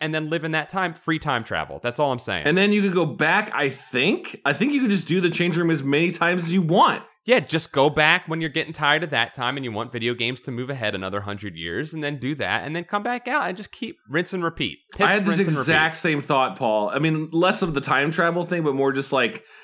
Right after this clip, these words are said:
Speaker 2: they're talking about how terrible it is to be these dogs, and it seems like everything is better for them. They are now gods.
Speaker 1: Exactly. Exactly.
Speaker 2: Because they can phase through anything. It doesn't seem like they'll age.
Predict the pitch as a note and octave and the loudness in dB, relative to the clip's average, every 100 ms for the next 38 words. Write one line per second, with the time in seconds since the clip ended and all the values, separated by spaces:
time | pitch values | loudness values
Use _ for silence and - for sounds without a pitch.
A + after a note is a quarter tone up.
0 | - - C#3+ E3 D#3 D3 D3 C3+ C#3+ C3 | -12 -2 0 2 2 4 2 2 2 2
1 | C3+ C#3 C#3 C3 B2+ B2+ B2 G2+ A#2 A#2+ | 2 2 2 0 0 0 -2 0 2 2
2 | C3 C3+ C#3+ C#3 C3 - D#3 E3+ F#3+ D#3 | 2 -2 -2 -2 -2 -4 0 2 2 2
3 | D#3 D3 C3+ - - - _ _ - - | 2 2 0 -8 -20 -20 _ _ -20 -4
4 | D#3 D3+ D#3 C#3+ C3 B2+ A#2+ A2 G#2+ G#2+ | 0 2 2 2 0 0 2 2 0 0
5 | G2 F#2+ C#3+ D3 C#3 C3 B2+ A2+ A2 G2+ | 0 2 2 4 2 2 2 2 2 2
6 | E2+ D#2+ - - - _ _ - B2 - | 0 -4 -12 -16 -18 _ _ -10 -6 2
7 | F#3+ C4 - B2 E2 A#3 B3+ F4+ F4+ F4+ | 4 4 2 -6 -2 -2 2 4 4 2
8 | - G#2+ D2+ D#3 D#3+ D#3 D#3 F3+ A3 G#3+ | -4 -4 -2 0 2 2 2 2 2 2
9 | F#3+ F3+ F#3 F3 F3 E3 - - B2+ E3+ | 2 2 2 2 0 -4 -10 -8 0 2
10 | G#3+ G#3 G3 G3 C3 C3+ C3+ C3+ | 4 4 2 2 2 4 4 2